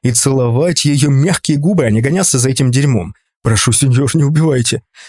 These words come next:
Я убрал ногу и присел на корточки рядом с ним, улыбаясь. «Тебе повезло, очкарик, моё настроение стало лучше. А теперь говори, кто нанял тебя». «Сеньор, я клянусь, это было анонимно. Я прошу вас, вот мой телефон, вы можете проверить звонки.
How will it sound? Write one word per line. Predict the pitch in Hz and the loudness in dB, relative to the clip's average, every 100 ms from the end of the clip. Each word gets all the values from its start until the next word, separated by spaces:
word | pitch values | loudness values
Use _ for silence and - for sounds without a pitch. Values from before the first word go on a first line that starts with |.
| - | -6
Я | 107 120 | -2 0
убрал | 127 123 139 160 | 0 0 0 0
ногу | 135 139 165 127 | 0 0 0 0
и | 113 | -2
присел | - 120 - 170 | 0 -2 0 0
на | 151 147 | 0 0
корточки | - 147 139 - 131 | 0 -2 -2 -2 -2
рядом | 135 131 117 | -2 0 0
с | - | 0
ним, | 156 165 | 0 0
улыбаясь. | 175 156 165 123 80 90 - - - - _ | -2 0 0 -2 -4 -4 -6 -8 -20 -20 _
«Тебе | - 104 120 | -6 -4 -2
повезло, | 120 123 120 139 151 147 | -2 0 0 0 -2 -2
очкарик, | 120 - 147 - 120 - | -4 -4 -2 -2 -6 -4
моё | 131 131 | -2 0
настроение | 120 - 147 143 | -2 0 -2 0
стало | 120 139 131 | -2 -2 -2
лучше. | 135 135 120 - 139 117 - | -2 -4 -6 -8 -8 -12 -12
А | 113 | -8
теперь | - 135 | -4 -2
говори, | 139 151 147 | 0 0 -2
кто | - 143 | -4 -4
нанял | 143 131 104 98 | -2 0 -2 -4
тебя». | - 107 - _ _ _ _ - | -10 -14 -14 _ _ _ _ -10
«Сеньор, | - 131 135 131 120 | -4 0 0 2 2
я | 120 120 | 0 -2
клянусь, | - 143 117 - | 0 0 2 0
это | 120 127 | -2 0
было | 135 135 | 2 2
анонимно. | 139 143 123 113 110 | 2 2 2 2 0
Я | 117 156 | 0 -2
прошу | 160 165 - 208 | -2 -2 -2 -2
вас, | 113 117 - | 0 0 -2
вот | 139 190 190 | -2 -2 0
мой | 165 | 0
телефон, | 143 160 143 143 | 0 -2 -2 -2
вы | 113 151 | 0 0
можете | 143 - | 0 -4
проверить | - 156 151 147 | -4 0 0 0
звонки. | 131 151 147 - 127 | 0 0 -2 -2 -6